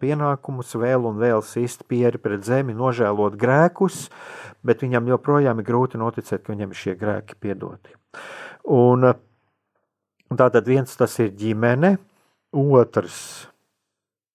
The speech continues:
otrs tas ir mēs, eh, paši, līdzcilvēki, kas esam viņam blakus,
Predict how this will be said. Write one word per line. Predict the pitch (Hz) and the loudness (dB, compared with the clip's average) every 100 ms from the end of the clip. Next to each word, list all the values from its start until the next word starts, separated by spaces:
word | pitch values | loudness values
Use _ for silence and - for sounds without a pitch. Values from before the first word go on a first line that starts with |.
| _ _ - | _ _ -4
otrs | 127 - 110 - | -2 -2 -4 -2
tas | 110 - - | -2 -2 -8
ir | 143 131 135 - - _ _ _ _ _ _ | 0 4 4 2 -12 _ _ _ _ _ _
mēs, | 113 120 120 135 - - 117 | 0 2 4 4 0 0 2
eh, | 104 107 107 - | 4 4 2 2
paši, | 117 135 - 175 175 - _ _ - | 0 0 -2 -4 -4 -10 _ _ -4
līdzcilvēki, | 113 110 - 165 156 156 156 139 | -2 -2 -2 0 2 2 0 -4
kas | 117 - 117 | -6 -4 -4
esam | - 110 | -2 -4
viņam | 117 110 104 | -2 -4 0
blakus, | 104 110 - 160 - | 0 0 0 -4 -4